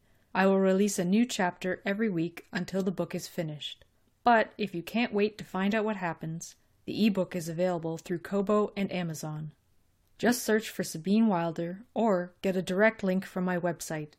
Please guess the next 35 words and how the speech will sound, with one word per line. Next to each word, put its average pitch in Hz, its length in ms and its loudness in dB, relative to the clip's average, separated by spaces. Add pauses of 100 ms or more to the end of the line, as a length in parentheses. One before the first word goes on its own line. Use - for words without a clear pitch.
at 170 200 -4
sabine 190 480 0
wilder 170 480 0
dot 160 340 -4
com. 147 400 -10 (540)
I'd 240 120 4
love 262 200 0
to 247 100 2
hear 262 160 2
from 196 220 -2
you. 160 260 -6 (480)
If 190 160 -8
you 208 80 6
have 202 120 6
any 196 180 4
questions, 190 800 -4 (100)
comments, 165 680 -6 (220)
or 180 100 -4
would 190 140 2
like 226 180 2
to - 80 -16
give 190 180 2
me 175 120 -4
feedback, 170 600 -4 (180)
you 175 100 -4
can 196 120 -2
always 233 440 4
email 185 320 2
me 160 180 -4
at 160 340 -6 (160)
sabine 208 720 2
at 170 320 -4 (120)
sabinewilder 170 1000 0
dot 156 240 -4
com. - 340 -10